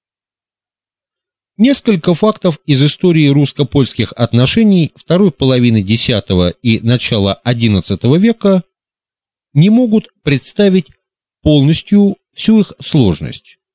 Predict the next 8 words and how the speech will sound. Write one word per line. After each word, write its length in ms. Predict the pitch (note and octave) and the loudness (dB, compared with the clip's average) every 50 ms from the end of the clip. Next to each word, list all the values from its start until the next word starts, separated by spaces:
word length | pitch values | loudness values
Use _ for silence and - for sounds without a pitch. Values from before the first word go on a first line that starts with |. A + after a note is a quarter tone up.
| _ _ _ _ _ _ _ _ _ _ _ _ _ _ _ - | _ _ _ _ _ _ _ _ _ _ _ _ _ _ _ -2
но 240 | C3 C3 C#3+ C#3+ - | 0 0 0 0 0
они 260 | - C3 C#3 D#3+ E3+ | 0 0 0 2 0
вполне 400 | D#3 - - C#3 C3 C3 C3 C3+ | 0 0 -2 0 0 2 2 0
достаточны, 720 | C3 B2+ C3 B2 - - G3 - - C3 - - A#2+ A2+ G#2+ | 0 0 -2 -2 -2 -2 -2 0 0 -2 0 0 0 0 0
чтобы 440 | - - D#3 D3 C3 C#3 C#3 A#2+ - _ - | 0 0 -2 0 0 0 -2 -2 -4 _ -6
продемонстрировать 1000 | C3 A2+ G2+ A2 A2+ A#2+ A#2 A2+ - - C#3+ C3+ C#3 B2+ B2 A#2+ A2+ A2 - - _ | -4 -2 -2 0 0 0 0 -2 -2 -2 -2 0 2 2 2 0 0 -2 -4 -8 _
их 240 | - B2 G#2+ - - _ | -4 -4 -4 -4 -8 _
характер. 720 | - - - C#3 B2+ G2+ D2+ - _ - - - _ _ | -8 -2 0 0 0 0 -2 -4 _ -18 -20 -20 _ _